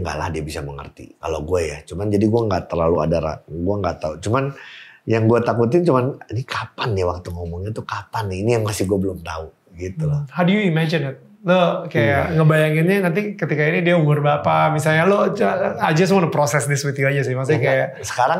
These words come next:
Speaker 1: sekarang lima tahun, mungkin tujuh tahun, enam, tujuh tahun kali ya. Udah
Speaker 2: Hmm.
Speaker 1: kayaknya udah bisa kasih tahu kayaknya.
Speaker 2: Hmm.
Speaker 1: Karena balik lagi, Nil, kita hidup ternyata di dunia digital sekarang kan.
Speaker 2: Hmm. Dia tinggal nge-google nama
Speaker 1: Iya,
Speaker 2: bokapnya,
Speaker 1: sekarang kan belum.
Speaker 2: muncul.
Speaker 1: Sekarang dia masih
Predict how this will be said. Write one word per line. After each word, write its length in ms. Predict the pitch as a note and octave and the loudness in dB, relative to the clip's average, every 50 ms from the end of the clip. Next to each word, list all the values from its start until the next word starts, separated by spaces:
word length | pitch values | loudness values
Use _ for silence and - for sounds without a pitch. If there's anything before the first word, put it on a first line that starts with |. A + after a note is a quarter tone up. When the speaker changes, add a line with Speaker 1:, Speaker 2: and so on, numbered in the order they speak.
| F#3+ E3+ | -2 -2
Speaker 1:
sekarang 280 | C#3+ - - C#3 D3+ D#3 | -2 0 0 0 2 2
lima 220 | D#3 C#3+ B2+ B2 | 2 2 2 2
tahun, 380 | A#2+ - G2 F2 E2+ F#2+ A2 A#2+ | 0 0 0 0 0 0 -2 -4
mungkin 460 | A#2+ A#2+ B2 - E3 E3 E3 E3+ - - _ _ _ _ _ _ _ _ _ _ _ _ _ _ _ _ _ _ _ _ | -6 -8 -6 -6 -6 -6 -6 -8 -12 -18 _ _ _ _ _ _ _ _ _ _ _ _ _ _ _ _ _ _ _ _
tujuh 240 | - A#2+ A#2 A#2+ A#2 | -4 -2 0 0 0
tahun, 420 | A#2 A#2 G#2 F#2+ G2+ B2 D3 E3+ | -2 -2 -4 -4 -2 -2 -2 -2
enam, 140 | E3+ D3+ D3 C#3 | 0 0 -2 -2
tujuh 220 | C#3 C3+ B2 B2 | -2 -4 -4 -4
tahun 340 | A#2+ A2+ F#2 G#2+ A#2+ C3+ D3+ | -4 -6 -6 -6 -6 -6 -6
kali 220 | D#3 D3+ D#3+ F3+ G3 | -6 -6 -4 -4 -6
ya. 140 | G3+ F#3+ | -6 -8
Udah 180 | G3 F3 D3+ D#3 | -8 -6 -4 -2
Speaker 2:
Hmm. 140 | D3+ D3+ D3 | 0 2 2
Speaker 1:
kayaknya 200 | D3 D3+ - D#3+ D3 | 0 0 0 -2 -2
udah 100 | A#2+ G#2+ | -2 -2
bisa 160 | G2+ - G2 | -2 -6 -8
kasih 300 | - G2 G2 G2 F#2+ - | -10 -10 -12 -12 -12 -12
tahu 320 | E2 D#2 D2+ D2 F2 G#2+ | -14 -14 -14 -14 -16 -16
kayaknya. 300 | - F#2+ F#2+ G2 G#2 A2 D#3+ | -16 -16 -14 -12 -8 -4 -2
Speaker 2:
Hmm. 360 | D#3 D3+ D3 C#3+ C#3 C3+ C3+ C3+ C#3 - - _ _ | 0 2 2 2 0 -2 -6 -10 -12 -14 -20 _ _
Speaker 1:
Karena 360 | - A2+ A#2 B2 C#3+ E3+ F#3 G#3 G3 G3 - - - - - _ _ | -6 -4 -2 0 2 2 2 0 -2 -4 -6 -12 -16 -20 -20 _ _
balik 280 | - F#2+ G2 G#2+ A#2 C3 | -4 0 2 2 2 4
lagi, 380 | D#3+ E3 D#3+ D#3 C#3+ C#3+ C#3+ - | 4 4 6 6 6 4 4 0
Nil, 240 | C3 A#2+ B2+ C3+ | -2 -2 -2 -2
kita 200 | B2+ B2+ B2 C#3+ C3+ | -2 -4 -4 -4 -2
hidup 260 | C3 C3 B2+ C3+ C3+ | 2 2 2 2 2
ternyata 280 | - C#3 B2 A#2+ C3 C#3+ | 2 0 -2 0 0 2
di 120 | C3+ B2 | 2 2
dunia 380 | A2 A2 G#2 G#2+ G#2+ G2 F#2 F#2 | 2 2 0 0 -2 -2 -2 -2
digital 520 | F#2 F#2 F#2 G2 B2 B2+ B2+ B2+ A2 G#2+ | -2 -2 -2 0 0 0 0 0 -2 -2
sekarang 380 | G#2 - - G#2 G#2 G#2 F#2 E2 | -4 -6 -6 -6 -6 -6 -6 -8
kan. 180 | F2 F#2+ G#2 B2 | -10 -10 -8 -6
Speaker 2:
Hmm. 520 | C3+ D#3+ D#3+ F3+ F#3 G3+ G#3 G#3 G3 F#3 E3+ | -4 -2 -2 0 0 0 -2 -2 -4 -6 -6
Dia 200 | D3+ D3 D#3 F#3+ | 0 2 4 4
tinggal 300 | G4 F#4+ G3+ F3+ F3 E3+ | 4 4 4 4 4 4
nge-google 760 | E3 E3 D#3+ D#3+ D#3+ D3 E3+ E3+ E3 E3 D#3+ D#3+ D#3 E3 D#3+ | 4 4 4 6 6 6 6 6 6 6 6 6 4 4 4
nama 180 | D#3+ D#3+ D#3+ G3+ | 2 2 2 4
Speaker 1:
Iya, 160 | G#3+ - - | 4 4 4
Speaker 2:
bokapnya, 40 | - | 4
Speaker 1:
sekarang 320 | - E3 D#3+ A#2+ C3 F3 A3+ | 2 2 2 2 2 2 2
kan 120 | A#3+ A#3+ | 4 4
belum. 140 | A3+ A3+ A3 | 6 6 6
Speaker 2:
muncul. 140 | G#3 F3+ D#3 | 6 6 4
Speaker 1:
Sekarang 220 | F3 E3 D3 F#3 G3+ | 4 4 4 4 6
dia 140 | G#3+ A3 | 6 6
masih 320 | G3 E3 D3 - C#3+ C3+ | 4 2 2 2 4 4